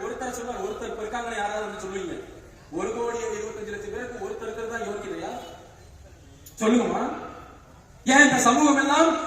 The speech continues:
கலெக்டராக வரக்கூடாது என்று ஒதுக்கி வைத்திருக்கிறார்களா?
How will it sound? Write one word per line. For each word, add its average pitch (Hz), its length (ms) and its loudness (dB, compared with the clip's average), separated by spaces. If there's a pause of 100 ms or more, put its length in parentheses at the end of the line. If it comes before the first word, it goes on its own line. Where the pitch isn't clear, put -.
(120)
கலெக்டராக 294 580 6
வரக்கூடாது 302 520 6
என்று 254 260 2
ஒதுக்கி 320 220 0
வைத்திருக்கிறார்களா? 233 960 2